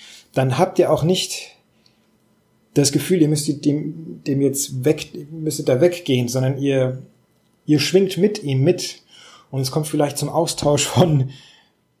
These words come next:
von Gefühlen, von Körperflüssigkeiten, wie auch immer. Ja, da bleibt ihr dann da und da schwingt ihr mit, da schwingt ihr zusammen in Harmonie. Und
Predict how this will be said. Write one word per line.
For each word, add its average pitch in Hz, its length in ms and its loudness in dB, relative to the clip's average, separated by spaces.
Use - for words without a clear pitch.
von 165 240 0
Gefühlen, 180 680 2
von 156 440 -2
Körperflüssigkeiten, 175 1120 2
wie 190 120 6
auch 170 160 4
immer. 175 340 4
Ja, 165 280 2
da 151 240 0
bleibt 170 320 -4
ihr 180 60 4
dann 165 200 0
da 180 240 0
und 160 300 -6
da 147 260 0
schwingt 180 360 0
ihr 170 100 2
mit, - 320 -4
da 139 60 2
schwingt 190 240 -2
ihr 175 80 2
zusammen 170 380 2
in 143 140 0
Harmonie. 135 500 0
Und 151 440 2